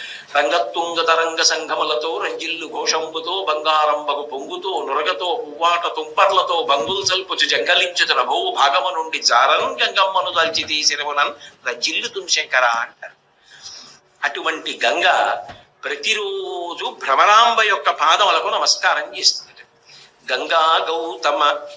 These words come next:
గౌతమ మహర్షి కూడా గంగని తీసుకొచ్చాడు. మిగిలిన వాటిని గంగ శబ్దం వేరు గాని గౌతమి గంగ అంటారు గోదావరిని.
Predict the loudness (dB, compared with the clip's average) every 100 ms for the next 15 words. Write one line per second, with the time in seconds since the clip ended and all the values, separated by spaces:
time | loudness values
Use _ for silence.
0 | -20 -20 _ _ -10 -8 -4 0 2 2
1 | 4 2 2 -2 -4 -8 -14 -20 -20 -20
2 | -20 -18 -18 -20 -20 _ _ _ -16 -12
3 | -4 4 4 4 2 0 -2 0 0 0
4 | -2 0 -2 -6 -16 -20 _ _ _ -6
5 | -2 0 2 4 4 4 -2 -2 0 2
6 | 0 0 0 0 -2 2 2 2 0 -2
7 | -6 -6 -4 -2 -2 0 0 0 0 4
8 | 4 4 2 -4 -2 2 2 2 0 2
9 | 2 2 -4